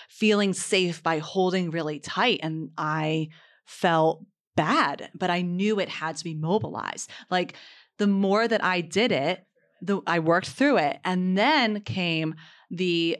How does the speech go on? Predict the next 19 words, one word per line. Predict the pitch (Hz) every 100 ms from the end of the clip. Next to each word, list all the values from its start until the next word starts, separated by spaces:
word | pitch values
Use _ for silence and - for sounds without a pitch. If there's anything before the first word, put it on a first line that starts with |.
| _ _ -
I, | 180 180 180 180 - -
my | 196 185
background | 175 214 233 247 220 196 185
initially | 180 180 185 185 - 175 165 156
is, | 180 165 160 156 -
um, | 160 147 151 151 -
in | 175
social | 160 - 165 160 165
psychology, | 156 156 151 170 151 151 156
and | 156
then | 151
I | 151
went | 156 147
to | 147
P | -
T | 151 175
school. | 160 - 147
So | 147
I've | 156